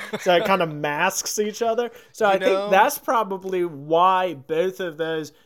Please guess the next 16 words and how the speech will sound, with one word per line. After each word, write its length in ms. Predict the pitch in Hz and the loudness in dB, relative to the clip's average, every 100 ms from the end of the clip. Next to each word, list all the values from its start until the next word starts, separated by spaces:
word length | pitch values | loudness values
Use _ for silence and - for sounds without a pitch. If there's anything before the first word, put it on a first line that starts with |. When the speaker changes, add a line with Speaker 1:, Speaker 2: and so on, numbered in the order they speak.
| _ | _
Speaker 1:
they're 120 | 165 | -6
Speaker 2:
Mm. 40 | |
Speaker 1:
such, 360 | - 214 220 - | -2 -2 -4 -4
like, 200 | 196 160 143 131 | -6 -6 -12 -16
specific 960 | - - 170 160 - - 202 208 202 | -12 -10 -8 -6 -6 -4 -4 -2 -4
and 100 | 180 | -2
overwhelming 840 | 170 175 165 165 147 147 156 151 139 | 0 0 0 0 2 0 0 -4 -10
flavors 680 | - 147 147 139 131 131 135 | -6 -2 0 -2 -4 -6 -2
that, 320 | 147 151 156 | -2 -2 -4
like, 300 | 156 165 - - _ _ _ _ | -2 -2 -6 -14 _ _ _ _
the 80 | 160 | -8
stevia 560 | 165 - 220 214 214 | -6 -2 0 2 2
just 160 | 196 180 | 2 -4
kinda 220 | - 180 | -10 -10
slips 560 | - - 175 175 - 170 | -12 -12 -10 -10 -12 -14
in, 240 | 151 107 | -14 -16